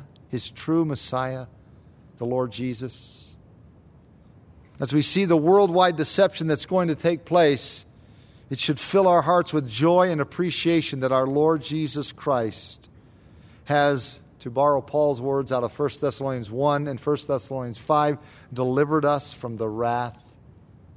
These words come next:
to come. Let's thank Him as we close together.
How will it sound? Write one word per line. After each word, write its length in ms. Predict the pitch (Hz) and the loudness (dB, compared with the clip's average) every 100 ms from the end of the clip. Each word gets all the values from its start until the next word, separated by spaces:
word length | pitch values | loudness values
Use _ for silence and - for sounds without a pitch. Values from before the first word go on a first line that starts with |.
| - - - | -20 -20 -16
to 120 | 110 | -14
come. 280 | - 95 92 - - - - - - - - - - - - | -12 -14 -16 -20 -20 -20 -20 -20 -20 -20 -20 -20 -20 -20 -16
Let's 160 | 113 - | -14 -8
thank 320 | 131 120 - | -6 -6 -6
Him 100 | 110 | -10
as 140 | 98 | -8
we 100 | 107 | -10
close 340 | - 110 104 - | -8 -6 -6 -8
together. 460 | 104 98 87 87 | -10 -10 -10 -14